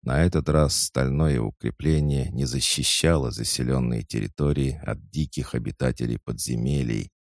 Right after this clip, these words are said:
а прикрывало от посторонних длинное ущелье, в конце которого даже издалека можно было рассмотреть ведущий вниз проход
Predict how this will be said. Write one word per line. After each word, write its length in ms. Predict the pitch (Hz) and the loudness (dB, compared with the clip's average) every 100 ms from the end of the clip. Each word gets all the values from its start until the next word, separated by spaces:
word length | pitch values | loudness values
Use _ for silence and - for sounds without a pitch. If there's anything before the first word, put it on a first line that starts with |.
| _ _ | _ _
а 80 | 64 | -8
прикрывало 720 | - 67 - 62 67 85 78 | -4 -2 -2 0 4 4 4
от 320 | 76 95 - - | 2 0 -6 -4
посторонних 760 | - - 62 80 80 76 69 - | -4 0 2 4 4 2 -2 -8
длинное 640 | - 71 78 71 67 62 | -4 0 2 2 0 -2
ущелье, 880 | 57 - - - 80 69 57 52 50 _ _ | -4 -2 0 2 2 2 0 -4 -6 _ _
в 120 | - - | -18 -2
конце 380 | 69 65 - | 0 2 0
которого 640 | 69 - - 80 71 69 60 | 0 -2 2 4 4 2 0
даже 380 | - 76 76 73 - | 0 0 0 -2 -4
издалека 840 | 67 62 71 65 - 78 80 64 | -6 -2 0 0 0 2 2 0
можно 440 | 57 71 69 60 | 0 0 0 -2
было 280 | 58 64 57 | -2 -2 -2
рассмотреть 800 | 55 - - 55 - 78 78 - | -2 -2 -2 -4 -2 0 0 -4
ведущий 580 | 50 50 78 80 - - | -10 -8 -2 -2 -2 -4
вниз 360 | - 69 69 - | -2 -2 -4 -6
проход 640 | - - - 73 73 - | -8 -8 0 2 2 -2